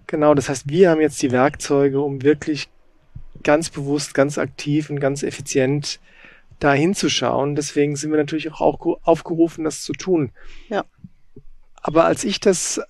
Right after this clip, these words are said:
Speaker 1: ähm, Thema Kriegsenkel das erste Mal wahrgenommen habe,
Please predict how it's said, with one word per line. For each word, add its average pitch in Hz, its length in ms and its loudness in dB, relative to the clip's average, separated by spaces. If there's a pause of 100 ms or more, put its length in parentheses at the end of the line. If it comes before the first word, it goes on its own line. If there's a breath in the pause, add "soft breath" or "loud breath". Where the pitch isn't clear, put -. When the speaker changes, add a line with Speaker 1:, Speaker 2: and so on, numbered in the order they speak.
Speaker 1:
ähm, 151 840 4
Thema 165 280 4
Kriegsenkel 170 680 -4
das 143 160 -2
erste 160 400 -2
Mal 143 680 2
wahrgenommen 139 960 -2
habe, 143 500 -4